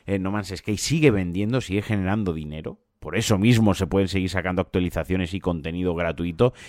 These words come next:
Y oye, también es algo muy bueno que celebrar. Y yo tengo muchas ganas de que Ángel me cuente cómo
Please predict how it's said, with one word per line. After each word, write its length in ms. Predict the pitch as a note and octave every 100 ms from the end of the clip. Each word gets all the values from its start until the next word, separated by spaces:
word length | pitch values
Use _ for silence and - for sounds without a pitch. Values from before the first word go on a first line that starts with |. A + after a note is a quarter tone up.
| -
Y 100 | G2
oye, 140 | E2+
también 440 | D#2+ E2 F#2+ G#2+ -
es 220 | F#2+ G2+
algo 240 | G#2 G#2+
muy 220 | G2+ G#2
bueno 280 | G#2+ G#2+ G2
que 140 | E2+ E2
celebrar. 500 | B2+ A2+ F#2+ A#2 B2 - -
Y 60 | G2+
yo 100 | G#2+
tengo 240 | G#2+ A2 G#2
muchas 580 | A#2+ C3+ C#3+ - G#2+
ganas 260 | G2+ G#2 G2
de 100 | F#2
que 80 | F2
Ángel 320 | G2 G2+ F2+
me 100 | E2
cuente 360 | D#2+ F#2 F#2 G#2
cómo 340 | - A2 A#2